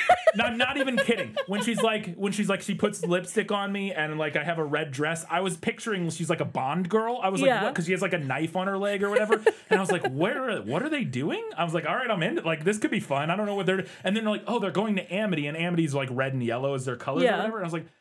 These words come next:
Speaker 2: "Oh, so it's like a, it's like a, like a smock is what she means."
Speaker 1: Mm-hmm.
Speaker 2: But okay,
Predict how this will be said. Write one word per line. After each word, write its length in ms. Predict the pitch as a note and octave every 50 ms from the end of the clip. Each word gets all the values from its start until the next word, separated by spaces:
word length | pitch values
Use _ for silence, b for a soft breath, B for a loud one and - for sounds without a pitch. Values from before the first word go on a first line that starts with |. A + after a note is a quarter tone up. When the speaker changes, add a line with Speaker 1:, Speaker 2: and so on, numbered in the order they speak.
| b b b b _ _ _ -
Speaker 2:
"Oh, 300 | A#3 G#3+ D3+ A2 G#2+ G#3
so 180 | - G3+ G#3
it's 140 | G#3 G#3 A3+
like 180 | B3+ A#3 G#3+ F#3
a, 340 | D3 B2+ A2+ G#2+ G#2+ - - -
it's 160 | E3 E3 -
like 160 | A3 G#3 C#3
a, 320 | D#3+ C3+ A#2+ A2 A2 A2+ - -
like 160 | E3 D#3 C#3+ A2+
a 60 | G2+
smock 580 | - - D#3 E3 D#3+ C#3 G2 - - - - - -
is 180 | D#3 B2+ C3
what 160 | D3 D3+ C3+
she 160 | - - C#3 C3+
means." 460 | C#3+ - - F4 - - C4 A#3 A#3
Speaker 1:
Mm-hmm. 80 | C#4
Speaker 2:
But 280 | C#4 C#3+ C#3 C3 - - _ _ _ _ _ -
okay, 560 | F#3 F3 F3 - D#3 A#2 A2 G#2 G#2 G#2+